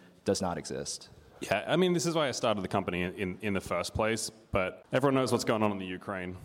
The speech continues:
Speaker 2: So we shipped a bunch of, uh, shoulder-mounted missiles to the Ukraine because they're cheap and they kill big things easily.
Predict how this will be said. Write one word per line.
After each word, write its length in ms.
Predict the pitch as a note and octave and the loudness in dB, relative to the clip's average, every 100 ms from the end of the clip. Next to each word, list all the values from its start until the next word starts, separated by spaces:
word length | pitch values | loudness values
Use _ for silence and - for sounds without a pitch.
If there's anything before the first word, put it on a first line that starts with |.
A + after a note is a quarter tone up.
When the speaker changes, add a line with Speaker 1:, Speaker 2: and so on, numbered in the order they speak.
| - - | -16 -12
Speaker 2:
So 280 | - - A#2+ | -2 2 4
we 300 | G2+ B2 D3+ | 4 2 2
shipped 640 | D#3 - A2+ G#2+ - - - - - - | 0 0 0 -2 -4 -10 -12 -20 -20 -4
a 60 | F#2+ | 0
bunch 280 | A2+ A2 | 0 0
of, 300 | A2+ G2 - - | -2 -4 -14 -8
uh, 360 | G#2 G2 F2+ F2 E2 - | 0 2 2 0 -6 -12
shoulder-mounted 680 | - B2 A#2+ A#2 A2+ G#2 F#2+ | -2 0 2 2 2 2 2
missiles 400 | F#2 F#2 G2+ F2+ | 0 2 0 0
to 80 | G2+ | -2
the 80 | F#2 | 0
Ukraine 540 | F2+ F2 G2 F2+ F2 | -2 0 2 2 0
because 320 | F2 - F#2 | -2 0 0
they're 120 | F#2 | 0
cheap 340 | E2+ - F#2 F2+ | -2 -2 -2 -2
and 100 | F2+ | -2
they 80 | F2 | -2
kill 200 | - E2+ | -2 -2
big 220 | D#2 D#2+ | -2 -4
things 300 | - E2 D#2+ | -4 -2 -2
easily. 440 | D2+ D2 C2+ B1 | -4 -4 -8 -10